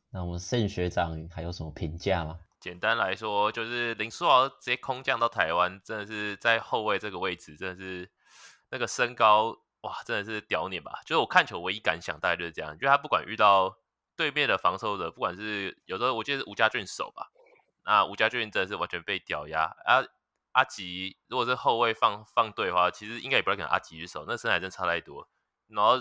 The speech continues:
Speaker 2: 唯一能守林书豪的，像是如果是梦想家的四号位，有时候上来贴啊，那个又太慢，就是不管怎样，感觉都是 mismatch。就是林书豪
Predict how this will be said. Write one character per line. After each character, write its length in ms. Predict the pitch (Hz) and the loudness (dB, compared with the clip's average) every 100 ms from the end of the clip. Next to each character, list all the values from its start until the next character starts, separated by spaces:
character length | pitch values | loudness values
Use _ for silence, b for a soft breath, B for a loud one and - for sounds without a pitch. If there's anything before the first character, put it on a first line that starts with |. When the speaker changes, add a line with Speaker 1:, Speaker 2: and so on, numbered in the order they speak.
| - | -2
Speaker 2:
唯 180 | 110 131 | -4 -2
一 60 | 160 | 0
能 140 | 117 | -2
守 280 | 113 87 85 _ _ _ _ | 0 -4 -4 _ _ _ _
林 140 | - 104 | -16 -8
书 120 | 135 | 2
豪 220 | 104 92 | 6 6
的， 340 | 90 90 87 - _ _ _ _ | 4 0 0 -4 _ _ _ _
像 160 | - 117 | -4 -4
是 160 | 127 | -2
如 80 | 117 | -2
果 100 | 107 | -2
是 80 | 92 | 0
梦 140 | 113 | -2
想 100 | 101 | -4
家 160 | 80 90 | 0 2
的 120 | 87 | 2
四 200 | - 110 | -2 0
号 140 | 98 98 | 2 4
位， 160 | 92 | 2
有 80 | 78 | -2
时 40 | |
候 40 | 87 | -4
上 180 | 107 82 | 0 0
来 80 | |
贴 280 | 78 - 80 | -2 -6 -8
啊， 160 | 76 90 | 0 2
那 100 | 95 | 0
个 40 | |
又 100 | 82 | -6
太 200 | - 82 | -8 -10
慢， 220 | 76 73 _ _ _ _ | -8 -12 _ _ _ _
就 100 | - | -6
是 60 | 117 | -6
不 140 | 123 | -2
管 180 | 127 92 | 2 2
怎 140 | 80 80 | 0 2
样， 180 | 85 92 | 2 2
感 160 | 80 | -6
觉 60 | 80 | -4
都 80 | 95 | -6
是 100 | 92 | -6
mismatch。 580 | 90 - 90 71 - _ - | -12 -10 -10 -10 -12 _ -10
就 100 | 98 | -6
是 120 | 98 | -6
林 120 | 90 | -8
书 120 | 107 | 0
豪 200 | 98 87 | 4 4